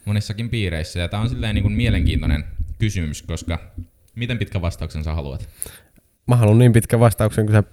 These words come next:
Speaker 2: pystyt antaa.
Speaker 1: <laughs> Varo, mitä toivot, se saattaa toteutua. <laughs> Joo. No siis käytännössä brändääminen sai alkunsa neljätuhatta vuotta sitten,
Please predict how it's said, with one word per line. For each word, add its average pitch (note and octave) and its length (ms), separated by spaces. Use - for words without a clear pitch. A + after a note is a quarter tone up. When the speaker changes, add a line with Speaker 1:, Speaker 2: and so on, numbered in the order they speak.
Speaker 2:
pystyt A2 240
antaa. G#2 440
Speaker 1:
<laughs> - 600
Varo, C#3+ 220
mitä D3+ 220
toivot, G3 360
se B3 100
saattaa D3+ 280
toteutua. C3+ 760
<laughs> G3+ 640
Joo. B2+ 320
No B2+ 100
siis C3 200
käytännössä C#3+ 580
brändääminen F#2 600
sai F#2+ 200
alkunsa F2 420
neljätuhatta E2+ 600
vuotta D#2+ 260
sitten, A#2 380